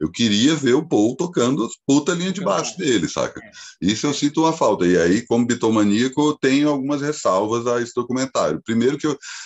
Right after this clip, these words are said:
Speaker 1: uma, uma das coisas que me decepcionou, é, foi como o Rick Rubin, ele se, ele, a, se, tudo bem, né,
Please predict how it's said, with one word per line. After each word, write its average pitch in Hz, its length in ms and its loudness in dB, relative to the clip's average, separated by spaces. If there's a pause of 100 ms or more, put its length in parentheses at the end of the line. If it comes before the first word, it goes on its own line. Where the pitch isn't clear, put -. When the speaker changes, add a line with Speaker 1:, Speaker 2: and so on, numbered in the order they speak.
(120)
Speaker 1:
uma, 135 280 -2
uma 175 240 2
das 196 180 0
coisas 127 240 2
que 135 140 -4
me 135 100 0
decepcionou, 143 840 -2 (920)
é, 101 320 2
foi 139 600 0
como 165 320 0
o 180 40 2
Rick 175 280 -2
Rubin, 135 540 0
ele 151 280 -2
se, 180 340 -8 (880)
ele, 131 320 -2
a, 131 260 -4
se, - 260 -6 (440)
tudo 175 180 -6
bem, 131 240 2
né, 117 280 -2